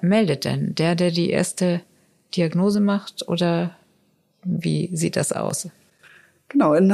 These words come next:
Speaker 2: in, also wir haben ja in Hamburg ein Hamburger Landesrecht, was natürlich nur in Hamburg gelten kann. Das heißt, wir haben in Hamburg auch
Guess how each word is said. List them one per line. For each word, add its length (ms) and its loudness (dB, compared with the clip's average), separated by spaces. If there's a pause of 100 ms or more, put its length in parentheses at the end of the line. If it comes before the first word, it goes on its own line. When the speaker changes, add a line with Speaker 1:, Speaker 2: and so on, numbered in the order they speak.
(120)
Speaker 2:
in, 260 4
also 300 2
wir 200 4
haben 160 6
ja 160 6
in 280 2
Hamburg 600 2 (200)
ein 220 2
Hamburger 380 4
Landesrecht, 800 0
was 180 -2
natürlich 520 2
nur 540 4 (500)
in 180 4
Hamburg 320 2
gelten 400 2
kann. 400 0
Das 180 -2
heißt, 240 0
wir 120 2
haben 160 4
in 120 4
Hamburg 320 4
auch 220 0